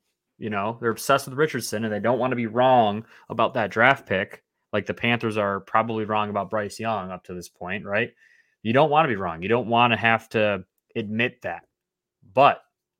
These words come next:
they are winning more <laughs> games. They're having more success when Gardner Minshew is taking the snaps.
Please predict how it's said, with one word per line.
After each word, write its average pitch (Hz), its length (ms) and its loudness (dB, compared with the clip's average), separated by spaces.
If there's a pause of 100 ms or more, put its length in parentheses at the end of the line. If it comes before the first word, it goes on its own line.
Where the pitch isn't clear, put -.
(260)
they 101 300 -4
are 127 140 0
winning 127 360 -4
more 147 180 4
<laughs> - 0 -
games. 135 400 0
They're 101 100 -8
having 107 220 -6
more 117 160 -8
success 117 640 -4
when 101 220 -10
Gardner 104 320 -6
Minshew 113 500 -10
is 90 120 -18
taking 98 400 -14
the 92 80 -16
snaps. - 580 -12